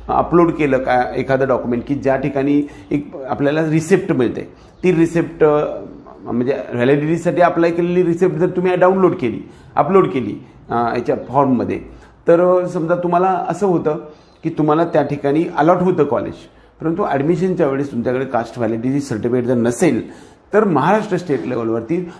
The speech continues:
तुमचं ॲडमिशन शंभर टक्के कॅन्सल होतं, हे लक्षात ठेवा. त्यामुळं कास्ट व्हॅलिडिटी सर्टिफिकेट ज्या विद्यार्थ्यांनी काढून घेतलं नाही अशा विद्यार्थ्यांनी काढून घ्यायला काही हरकत नाही. आणि व्हॅलिडिटी सर्टिफिकेट सर्व कॅटेगरीसाठी लागतं,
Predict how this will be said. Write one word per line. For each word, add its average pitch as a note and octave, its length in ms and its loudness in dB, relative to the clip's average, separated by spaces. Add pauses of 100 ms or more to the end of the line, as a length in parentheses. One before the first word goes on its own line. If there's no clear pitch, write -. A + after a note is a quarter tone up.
(140)
तुमचं A2+ 220 -2
ॲडमिशन A2+ 520 0
शंभर D3+ 420 0
टक्के D#3+ 200 0
कॅन्सल A#2+ 360 -4
होतं, G#2+ 240 -4
हे D#3 140 0
लक्षात F#2+ 260 -6
ठेवा. - 220 -12 (1040)
त्यामुळं F3 320 4
कास्ट C#3+ 360 -2
व्हॅलिडिटी D3 400 0
सर्टिफिकेट B2 500 -4 (140)
ज्या C3 180 4
विद्यार्थ्यांनी D#3+ 500 0
काढून A#2 260 0
घेतलं A2 300 -4
नाही G#2 180 -4 (400)
अशा F#3+ 220 0
विद्यार्थ्यांनी B2 540 0
काढून B2 360 -2
घ्यायला G#2+ 240 -2
काही A2+ 240 -4
हरकत G#2 720 -4
नाही. A#2+ 160 2 (260)
आणि F#3 180 2
व्हॅलिडिटी E3+ 520 2
सर्टिफिकेट D3+ 400 -4
सर्व G#3 440 2
कॅटेगरीसाठी C#3 640 -2
लागतं, - 240 -12